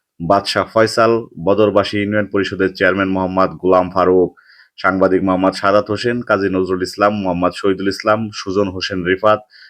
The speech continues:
মহিউদ্দিন হীরা, বিভিন্ন শিক্ষা প্রতিষ্ঠান ও কৃষকদের মাঝে নারিকেল গাছের চারা, আমের চারা ও বিভিন্ন ফলজ ও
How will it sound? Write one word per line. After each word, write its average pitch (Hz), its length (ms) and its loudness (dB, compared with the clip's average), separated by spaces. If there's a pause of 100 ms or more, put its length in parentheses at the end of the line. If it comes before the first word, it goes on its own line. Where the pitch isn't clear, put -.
(160)
মহিউদ্দিন 110 520 2
হীরা, 107 340 0
বিভিন্ন 95 400 -4
শিক্ষা - 340 -4
প্রতিষ্ঠান 110 520 -2
ও 104 40 -4
কৃষকদের 98 480 -2
মাঝে 98 260 2
নারিকেল 92 440 0
গাছের 92 240 -2
চারা, 95 300 2 (440)
আমের 107 280 2
চারা 104 280 2
ও 104 100 4
বিভিন্ন 95 360 -4
ফলজ 98 560 0
ও 92 60 2